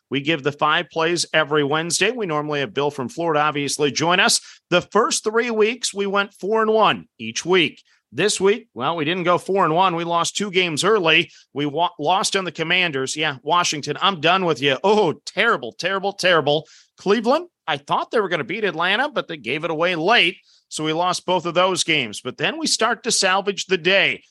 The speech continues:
In the second session, we cash on Arizona plus the one and a half at Carolina. They win outright. And then the Raiders do get the cover. The minus two and a half, I was sweating that one out the entire way,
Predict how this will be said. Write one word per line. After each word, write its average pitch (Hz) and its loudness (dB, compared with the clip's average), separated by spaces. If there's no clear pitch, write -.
In 202 -2
the 247 2
second 208 2
session, 170 -2
we 175 -2
cash 170 -2
on 160 -2
Arizona 175 0
plus 170 -2
the 160 -2
one 160 0
and 151 -2
a 143 0
half 151 -2
at 143 -6
Carolina. 156 2
They 123 -2
win 175 -2
outright. 160 2
And 156 -2
then 180 -2
the 214 2
Raiders 202 0
do 160 2
get 214 0
the 226 2
cover. 165 0
The 123 -6
minus 160 0
two 190 0
and 175 0
a 160 2
half, 170 0
I 151 4
was 135 -4
sweating 170 -2
that 170 0
one 165 2
out 180 0
the 151 -4
entire 135 0
way, 240 2